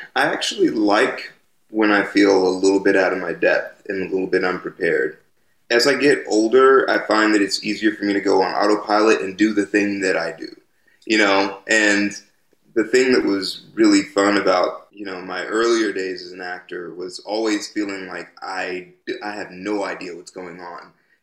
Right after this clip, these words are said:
And then eventually getting to a place where you understand what's <laughs> happening. Um, or, you know, it's, and, or, or, like, sort of,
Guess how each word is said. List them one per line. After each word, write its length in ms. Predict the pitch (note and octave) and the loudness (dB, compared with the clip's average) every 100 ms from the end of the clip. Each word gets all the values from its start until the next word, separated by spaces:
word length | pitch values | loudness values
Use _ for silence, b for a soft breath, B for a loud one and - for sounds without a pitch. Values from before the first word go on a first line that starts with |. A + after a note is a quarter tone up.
| _ - | _ -4
And 220 | B2 A2+ | -4 0
then 240 | G#2+ G#2+ G#2 | 0 -2 -6
eventually 680 | G#2 G#2+ G#2 G#2 G2 F#2 - | -2 -2 -4 -10 -12 -10 -2
getting 320 | G#2+ G2+ G2 | -2 -2 -4
to 120 | G2 | -8
a 80 | F#2 | -8
place 320 | G2+ F#2 F2+ | -8 -8 -8
where 80 | F#2 | -12
you 160 | F#2 F#2+ | -10 -10
understand 580 | F2+ - G2 F#2 F2+ | -10 -10 -8 -8 -10
what's 180 | F2+ - | -12 -12
<laughs> 40 | - | -10
happening. 540 | - - D#3+ A2+ F#2+ b b b b - | -8 -4 -2 -2 -4 b b b b -2
Um, 520 | A#2+ G#2+ G2+ G2+ - | 0 0 -2 -6 -4
or, 320 | C#3 C3+ A#2+ - | 2 2 0 -2
you 100 | C#3 | 0
know, 240 | A#2 A2 | 0 0
it's, 300 | B2 B2 - | -2 -4 -8
and, 200 | C3 B2 - | -6 -8 -6
or, 240 | C3 A#2+ | -4 0
or, 40 | |
like, 160 | B2 A#2 | 0 0
sort 180 | - B2+ | -2 -4
of, 140 | A#2+ | -6